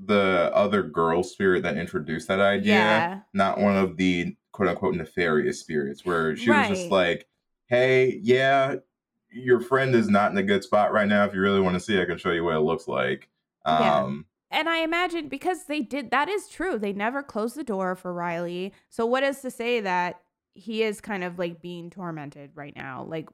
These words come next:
Speaker 2: we don't know. Like I said, we don't know what's going on
Speaker 1: Yeah.
Speaker 2: inside.
Speaker 1: But we did, from the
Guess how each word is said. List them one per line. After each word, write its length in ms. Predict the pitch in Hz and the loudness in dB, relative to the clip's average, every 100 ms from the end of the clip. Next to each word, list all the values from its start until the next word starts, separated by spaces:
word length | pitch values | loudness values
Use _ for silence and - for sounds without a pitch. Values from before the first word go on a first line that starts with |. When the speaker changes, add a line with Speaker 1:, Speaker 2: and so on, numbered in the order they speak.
| _ - | _ -20
Speaker 2:
we 40 | - | -14
don't 100 | 339 | -10
know. 240 | 311 285 - | -10 -6 -4
Like 120 | - | 0
I 60 | 415 | 0
said, 200 | 415 240 | -2 -2
we 60 | |
don't 160 | 294 359 | -4 -4
know 160 | 269 339 | -2 0
what's 260 | 285 - | -2 -6
going 380 | 202 220 262 233 | -4 -2 -2 -6
on 440 | 185 226 226 165 175 | -6 -4 -4 -6 -10
Speaker 1:
Yeah. 180 | - - - _ - | -12 -16 -20 _ -6
Speaker 2:
inside. 800 | 226 226 - 185 147 87 - - | -2 -2 -4 -6 -6 -8 -12 -18
Speaker 1:
But 400 | 95 127 147 147 | -2 2 2 0
we 180 | 120 135 127 | -2 -2 0
did, 480 | 127 147 151 139 107 _ | 0 0 0 -4 -10 _
from 600 | - 127 117 117 113 104 | -2 2 4 6 4 4
the 520 | 104 104 98 95 95 | 4 4 4 2 -2